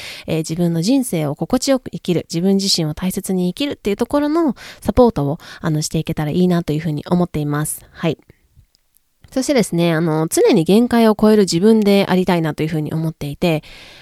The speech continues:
あの、なんかこう、限界を自分で作っちゃいけないというか、作らないとか、限界を作るのは自分自身みたいなことってよく聞くし、本当にその通りだなって思うんですよね。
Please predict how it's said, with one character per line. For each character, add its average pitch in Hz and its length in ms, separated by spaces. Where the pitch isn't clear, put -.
あ 175 160
の、 170 240
な 311 140
ん - 40
か 156 220
こ 147 340
う、 156 40
限 262 240
界 262 240
を 285 160
自 170 200
分 226 280
で 214 340
作 - 180
っ - 40
ち - 120
ゃ 151 60
い 147 80
け 160 120
な 165 80
い 160 80
と 151 80
い 147 40
う - 40
か、 - 160
作 - 220
ら 240 140
な 180 100
い 151 140
と - 80
か、 202 380
限 202 200
界 214 160
を 196 40
作 - 260
る 240 80
の 220 120
は 254 100
自 156 160
分 185 180
自 190 120
身 - 120
み 160 120
た 151 120
い 147 40
な 156 80
こ - 120
と 190 80
っ - 40
て 147 140
よ 180 120
く 147 100
聞 - 160
く 175 80
し、 165 240
本 254 140
当 285 80
に 277 40
そ 262 120
の 254 100
通 269 120
り 196 120
だ 139 80
な 170 140
っ - 20
て - 100
思 151 220
う - 20
ん 151 60
で 156 60
す - 100
よ 170 80
ね。 254 100